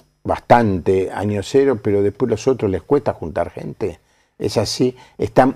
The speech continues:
muy, a ver, se ha he-, est-, eh, hecho muy selectiva la gente, va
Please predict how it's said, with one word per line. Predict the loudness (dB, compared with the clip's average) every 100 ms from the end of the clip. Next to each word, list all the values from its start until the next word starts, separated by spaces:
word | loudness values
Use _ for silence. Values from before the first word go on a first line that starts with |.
| -2
muy, | -2 0 2 4 2 0 _ -16 -4
a | -2
ver, | -2 -6 _ _ _ _ _ _ _ _
se | -10 0 4
ha | 4
he-, | 2 -4
est-, | -10 -10 _ -12
eh, | -6 -4 -6 -8 -14 _ _ -8
hecho | -4 0
muy | 0 2 2 2 0 -2 -8 -16
selectiva | -2 0 2 0 -4 _ 0 2 4 2
la | 0 -2
gente, | 0 0 0 2
va | 4 2